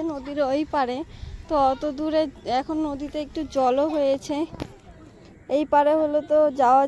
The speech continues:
যেত। আর একটা পার্ক আছে, সেটা এখান থেকে অনেকটাই দূর, সেই জন্য সবাই মানে বিকেলবেলা হলে এই নদীর পাড়ে চলে আসে এখানে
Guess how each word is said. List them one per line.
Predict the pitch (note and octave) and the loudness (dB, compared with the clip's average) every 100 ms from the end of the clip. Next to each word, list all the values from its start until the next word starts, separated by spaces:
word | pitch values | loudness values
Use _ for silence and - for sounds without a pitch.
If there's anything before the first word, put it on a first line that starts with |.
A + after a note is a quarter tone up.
| C#4+ | 0
যেত। | C#4+ C#4+ D#4+ - - - - - C#4 | -4 0 -2 -4 -20 -20 -18 0 2
আর | C#4+ | 4
একটা | D#4 F4 E4 | 2 0 2
পার্ক | D#4+ E4 E4 | 0 2 -2
আছে, | E4 F4 F4 | -2 -2 -4
সেটা | E4+ D4 D4+ D4 | -4 0 0 0
এখান | D#4 D#4 | -2 -6
থেকে | D4+ C#4+ | -2 -2
অনেকটাই | C4+ C4+ D4+ D#4 C#4+ C4+ | -2 -4 0 0 0 -4
দূর, | C#4+ D#4+ - D4+ E4 D4+ - | -4 -4 -8 -20 -20 -16 0
সেই | D#4 D4 | 2 2
জন্য | D#4+ D#4+ E4 - | 2 4 2 0
সবাই | D#4+ D4 D#4 D#4+ E4 E4 D#5+ - - - | -2 2 4 4 0 -6 -12 -20 -20 -8
মানে | C#4+ D4 C4 | -2 0 0
বিকেলবেলা | D4 E4 D#4+ D#4+ D#4+ E4 F4 | -2 2 4 6 4 4 2
হলে | E4+ F4+ D4 | 2 4 4
এই | D4+ | 4
নদীর | C#4 A#3 C#4 | -2 -4 -2
পাড়ে | C4+ C4 C4 | 0 0 0
চলে | C4 A3 G#3 | 0 0 0
আসে | A3 - A3+ - - - - F#5 F5 - - - - F4 | -2 -6 -10 -12 -20 -20 -20 -20 -20 -20 -20 -20 -16 -12
এখানে | B3 B3+ A#3 | -6 -6 -6